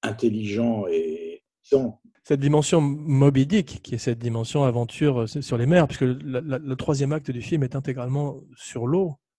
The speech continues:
Speaker 2: C'est d'ailleurs pour ça que ça a été si difficile, ça détruit leur matériel. C'est, le pire cauchemar, ça a été Waterworld, avec Kevin Costner encore.
Speaker 1: Ouais.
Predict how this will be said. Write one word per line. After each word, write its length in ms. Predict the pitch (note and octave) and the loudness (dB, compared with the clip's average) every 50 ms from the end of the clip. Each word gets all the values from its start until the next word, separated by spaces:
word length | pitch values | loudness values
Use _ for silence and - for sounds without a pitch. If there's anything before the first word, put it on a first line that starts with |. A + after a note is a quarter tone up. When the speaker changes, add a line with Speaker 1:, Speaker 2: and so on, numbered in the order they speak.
| _ _ _ _ _ | _ _ _ _ _
Speaker 2:
C'est 120 | - - | -12 -8
d'ailleurs 180 | B2 C3 C3 - | -6 -6 -6 -6
pour 120 | - B2+ | -6 -4
ça 100 | - D#3 | -4 -4
que 60 | D3 | -4
ça 80 | C3 C3 | -2 -6
a 20 | |
été 140 | B2 A#2+ - | -6 -6 -8
si 120 | A#2+ - B2+ | -12 -10 -12
difficile, 580 | A#2 A2+ - A2+ A2 - F3+ E3+ C3 A2+ A2 G#2+ | -12 -12 -12 -12 -8 -6 -6 -6 -6 -8 -12 -14
ça 140 | G#2+ A2 G#2 | -16 -16 -16
détruit 360 | G#2+ A2+ A#2 A#2 - - C3 | -14 -14 -12 -12 -10 -10 -8
leur 100 | B2 A#2 | -8 -8
matériel. 600 | A#2 A#2 A2+ - A2+ G#2+ A#2 C3 C3+ C#3+ C#3+ C3+ A#2+ | -8 -10 -10 -10 -12 -10 -10 -8 -8 -8 -10 -10 -12
C'est, 220 | - - A2 G#2+ - _ _ _ _ _ _ _ _ _ _ | -12 -14 -16 -16 -18 _ _ _ _ _ _ _ _ _ _
le 100 | - D3 | -8 -6
pire 360 | C#3+ C#3+ - A3+ A3+ F3+ - - | -6 -4 -2 -2 -2 -2 -4 -4
cauchemar, 460 | - D3+ C3 - F#3+ G3+ G3 E3+ C#3+ | -8 -8 -6 -6 -6 -6 -6 -8 -10
ça 140 | - - C3 | -12 -12 -12
a 20 | |
été 220 | B2 B2+ _ C3+ C3 | -12 -12 _ -10 -6
Waterworld, 800 | B2 C3 C3 - - B2 A#2 B2+ D#3+ F#3+ F3+ D3 C3+ B2 A#2 G#2+ - _ _ _ _ _ _ _ _ _ | -4 -4 -4 -2 -2 -2 -2 0 -2 -2 -2 -2 -4 -6 -8 -12 -16 _ _ _ _ _ _ _ _ _
avec 180 | A#2 A#2 A#2 - | -14 -14 -14 -8
Kevin 220 | - C3+ B2+ C3 | -6 -4 -4 -4
Costner 280 | - C#3+ C3 - - F3+ | -4 -6 -6 -4 -2 -2
encore. 500 | C#3+ A#2+ A#2+ - - A#2 A#2 - - _ _ _ _ _ _ _ _ _ _ _ _ | -2 -2 -6 -8 -10 -10 -12 -12 -16 _ _ _ _ _ _ _ _ _ _ _ _
Speaker 1:
Ouais. 140 | - E2+ - | -16 -16 -16